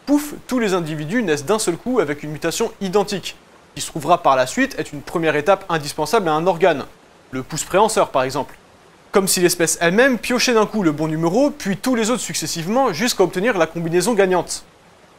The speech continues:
Ce qui se passe, c'est que parmi les millions d'individus de cette espèce, chaque individu qui naît tire non pas un, mais plusieurs numéros.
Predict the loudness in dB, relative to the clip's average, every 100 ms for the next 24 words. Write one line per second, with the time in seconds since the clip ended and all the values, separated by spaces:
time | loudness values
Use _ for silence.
0 | -8 -4 -2 0 4 4 4 2 2 2
1 | 4 2 4 2 2 0 2 2 2 0
2 | -2 -4 -4 -2 -4 -2 4 4 4 -4
3 | -2 2 2 2 0 0 -4 -4 -6 -6
4 | -2 2 2 0 -16 -18 -2 0 2 2
5 | 4 4 4 2 2 2 -2 -2 -2 2
6 | 2 2 4 4